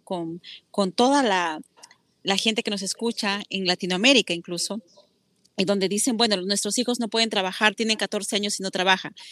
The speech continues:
Pero acá, ¿sabes? Y, y tú acabas de comentar que eso es muy común y creo que esa es una de las mejores formas de que, de hacer que los hijos se hagan responsables.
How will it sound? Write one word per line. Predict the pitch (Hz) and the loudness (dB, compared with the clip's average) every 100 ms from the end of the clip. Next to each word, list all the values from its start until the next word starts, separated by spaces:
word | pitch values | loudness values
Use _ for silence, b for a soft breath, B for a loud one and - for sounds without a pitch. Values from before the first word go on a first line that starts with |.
| B B | B B
Pero | 208 208 | 4 4
acá, | 202 240 311 | 4 2 2
¿sabes? | - 220 180 190 - | 0 -2 -2 -6 -10
Y, | - 185 180 - | -14 -12 -12 -12
y | 185 | -2
tú | 202 | 0
acabas | 202 196 202 | 2 0 0
de | 180 | -4
comentar | - 180 175 208 175 - B B B B | -6 -8 -2 2 2 0 B B B B
que | - | 0
eso | 226 240 | 0 2
es | 226 | 0
muy | 233 254 | -2 -2
común | 262 226 240 190 | -2 -2 -2 -6
y | 175 | -6
creo | - 214 220 | 0 2 2
que | 214 | -4
esa | - | -4
es | 214 | -6
una | 220 220 | -4 -4
de | |
las | 220 196 | -4 -6
mejores | 196 202 208 | -6 -4 -4
formas | - 202 208 190 | -4 -2 -2 0
de | 180 165 B B B _ _ - | 2 0 B B B _ _ -6
que, | - - | -4 4
de | 202 | 4
hacer | 202 208 | 4 2
que | 226 | 2
los | 214 - | 2 0
hijos | 226 220 | -2 -2
se | 208 | 0
hagan | 208 | 0
responsables. | 190 185 185 - 185 170 | -2 -4 -6 -2 -2 -2